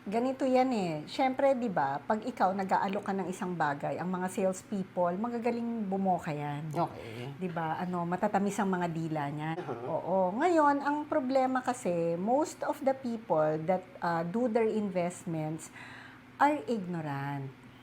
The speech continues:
Speaker 2: Mm-hmm.
Speaker 1: Hindi naman kasi nila inaaral kung ano yung investment na papasukan nila.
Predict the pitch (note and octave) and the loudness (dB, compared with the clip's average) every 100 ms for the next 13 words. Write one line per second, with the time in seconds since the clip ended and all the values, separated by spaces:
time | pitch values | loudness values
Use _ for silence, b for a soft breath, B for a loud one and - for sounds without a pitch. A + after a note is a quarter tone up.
0 | - - - D3+ C#3 C3+ C#3 D3 B - | -20 -8 -4 -4 -4 -6 -6 -10 B 0
1 | D4 D4 D4+ D4 D4 D#4+ C#4+ C4+ B3 A#3+ | 2 4 2 2 0 0 0 0 0 0
2 | A3+ - D#3+ D#3+ E3+ - A3+ A#3 A#3 A3+ | -2 -2 0 -2 -2 -2 0 -2 -4 -4
3 | G#3+ F#3 F3 D#3+ - E3 D#3 G#3 G#3 F3 | -4 -2 -4 -4 -6 -6 -4 -4 -2 -2
4 | - - E3 D3+ C#3+ C#3+ C3 C3+ C#3 - | -4 -6 -8 -8 -8 -8 -8 -8 -8 -12